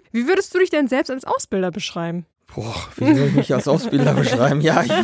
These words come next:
Speaker 2: das hat sich auch gewandelt. Ich muss sagen, das hat sich wirklich gewandelt. Also ich war früher mal ein härterer Hund, muss ich sagen. Ich war da
Speaker 1: Mhm.
Speaker 2: schon, schon deutlich strenger,
Speaker 1: Mhm.
Speaker 2: bin aber ja natürlich nicht mehr so selber direkt am Azubi. Ich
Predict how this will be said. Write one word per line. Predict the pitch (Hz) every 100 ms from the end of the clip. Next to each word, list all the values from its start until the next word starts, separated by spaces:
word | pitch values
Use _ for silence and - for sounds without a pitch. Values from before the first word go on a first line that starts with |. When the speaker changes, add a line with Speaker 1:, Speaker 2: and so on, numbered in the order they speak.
| 202 349 - -
Speaker 2:
das | 143
hat | 220
sich | 240 202
auch | 190
gewandelt. | - 160 208 214 113
Ich | 123
muss | 175
sagen, | 160 175 247
das | 156
hat | 190
sich | 185 160
wirklich | - 196
gewandelt. | 196 160 180 151 98
Also | 107 143
ich | 151
war | 170
früher | 151 - 269
mal | 202
ein | 190
härterer | 170 - 175 147
Hund, | 110 123 135 -
muss | 131 127
ich | 131
sagen. | 123 123 123
Ich | 120
war | -
da | -
Speaker 1:
Mhm. | 233
Speaker 2:
schon, | - 226 -
schon | - 175 156
deutlich | 120 - 165
strenger, | - - 160 220 240
Speaker 1:
Mhm. | 262 320 - -
Speaker 2:
bin | 107 120 135 - 165 240 302 -
aber | 196 214
ja | 202 196
natürlich | 180 165 202 220 240 165
nicht | 202 -
mehr | 190 190
so | 165 160
selber | 135 180 180 156
direkt | 131 170 -
am | 147
Azubi. | - 156 - - 302 330 _ -
Ich | - -